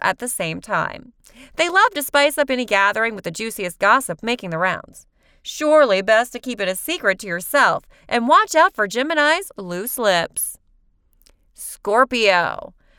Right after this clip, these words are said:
Unsurprisingly, Scorpio is the most hated zodiac sign because of their dark side. Look, these Scorpions look scary with a cold and frigid appearance, even have extreme thoughts, and are very cruel. For a Scorpio, forgiving is not in their dictionary,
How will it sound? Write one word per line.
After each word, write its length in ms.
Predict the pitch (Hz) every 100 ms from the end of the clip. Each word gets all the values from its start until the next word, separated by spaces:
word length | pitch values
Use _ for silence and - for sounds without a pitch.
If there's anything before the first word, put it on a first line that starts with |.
| _ -
Unsurprisingly, 1120 | 285 392 381 415 - 185 196 190 202 196 202
Scorpio 560 | - 214 247 240 226
is 140 | 240 247
the 80 | 202
most 240 | 190 -
hated 280 | 214 220 196
zodiac 460 | 175 175 170 170
sign 340 | - 180 190 214
because 300 | 240 254 254
of 80 | 285
their 160 | 320
dark 300 | 247 180 170
side. 440 | - 190 180 190 - _ _ _ _ _ _ -
Look, 300 | 302 247 214 -
these 300 | 233 370 403
Scorpions 640 | - 294 269 262 220 214 208
look 160 | 196
scary 400 | - 202 170 185
with 120 | 196
a 60 | 208
cold 340 | - 226 208
and 160 | 190 175
frigid 280 | - 170 160
appearance, 520 | 156 165 131 - - _ _ _
even 360 | - 330 415 233
have 160 | 196
extreme 340 | 190 - 185 175
thoughts, 380 | 285 220 202 -
and 100 | 285
are 80 | 302
very 220 | 320 359
cruel. 460 | - 302 370 - - _ _ _ -
For 120 | 359
a 80 | 381
Scorpio, 580 | - 339 480 285 185 165
forgiving 540 | 262 233 392 339 214
is 160 | 220 277
not 160 | 269
in 60 | 233
their 100 | 220
dictionary, 680 | 359 480 - 220 - -